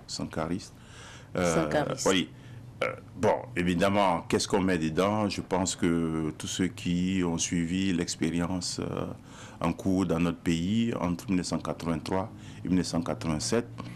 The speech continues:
Speaker 1: savent que, euh, le Burkina ne pourra se développer que s'il conçut ses propres forces. Et ça suppose que, euh,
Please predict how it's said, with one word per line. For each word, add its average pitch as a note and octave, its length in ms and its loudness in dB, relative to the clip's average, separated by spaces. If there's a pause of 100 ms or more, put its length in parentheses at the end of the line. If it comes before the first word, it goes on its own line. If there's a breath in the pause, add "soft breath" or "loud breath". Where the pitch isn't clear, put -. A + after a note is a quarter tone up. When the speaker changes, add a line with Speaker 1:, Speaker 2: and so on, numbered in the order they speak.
(140 loud breath)
Speaker 1:
savent G2+ 380 4
que, G2+ 460 4 (100)
euh, E2+ 240 2
le E2+ 100 4
Burkina E2+ 460 2
ne F#2 80 4
pourra E2+ 280 0
se - 120 -2
développer D#2 560 -2 (540 loud breath)
que F2+ 300 4
s'il E2+ 240 -2
conçut F2 380 -2
ses - 160 -2
propres - 240 -6
forces. - 440 -4 (420 loud breath)
Et F2 80 2
ça - 140 2
suppose G2+ 520 2
que, G2 460 2 (120)
euh, E2 320 0